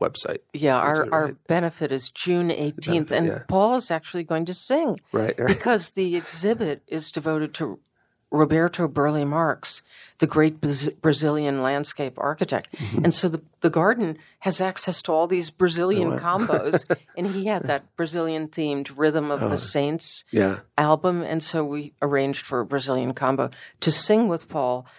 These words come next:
Speaker 2: just after Billy Collins presents the Poetry Society honor to
Speaker 1: Wow.
Speaker 2: Paul Simon, and then they're gonna sneak in a little moment of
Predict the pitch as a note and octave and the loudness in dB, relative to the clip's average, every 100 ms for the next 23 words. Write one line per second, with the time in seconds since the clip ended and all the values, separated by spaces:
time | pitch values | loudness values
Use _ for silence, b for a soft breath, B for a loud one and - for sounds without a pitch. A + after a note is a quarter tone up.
0 | b b - E3+ - C#3 - C#3 B2 - | b b 0 0 2 -2 -2 -6 -6 -2
1 | D#3+ D3+ D3+ D3 B2 A#2 A#2+ - C3+ C3 | 0 2 0 0 -2 0 -4 -8 -8 -2
2 | A2+ - - _ - - D3 C3 - A#2+ | -2 -2 -10 _ -20 -4 0 0 -2 -8
3 | - - B2 A#2 A2+ - C#3 C#3 B2 A2+ | -6 -2 -2 0 -2 2 4 4 2 -2
4 | A#2 B B - - F3+ D#3 A2+ - C3+ | -6 B B -6 2 2 4 2 0 -2
5 | A#2+ B2 A#2 C#3+ D#3 D3+ C3+ B2 C#3 - | -2 0 0 2 2 2 0 -2 -2 -4
6 | - G3+ G3 F#3+ E3 D3+ C#3+ C#3 C#3+ D3 | 0 2 2 0 -4 -2 -2 -4 -4 -2
7 | C#3+ C#3 C#3 C3 - b b b - C#3+ | 0 -2 -2 -6 -10 b b b -4 -4